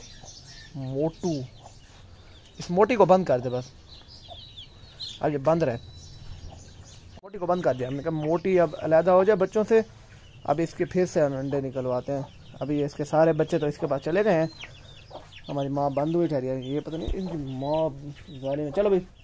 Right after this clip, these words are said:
अब चलो, सब चलो, चलो, चलो, चलो, चलो, चलो।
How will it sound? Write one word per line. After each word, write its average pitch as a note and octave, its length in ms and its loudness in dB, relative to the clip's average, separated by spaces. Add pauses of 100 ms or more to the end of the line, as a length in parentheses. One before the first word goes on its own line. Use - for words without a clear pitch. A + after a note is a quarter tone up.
(120)
अब - 80 -4
चलो, F3 200 -4 (840)
सब D3+ 200 -4
चलो, D#3 180 -4 (360)
चलो, F3+ 180 0
चलो, F#3+ 220 -2
चलो, F#3+ 200 -2
चलो, F#3+ 240 -2
चलो। G3+ 200 2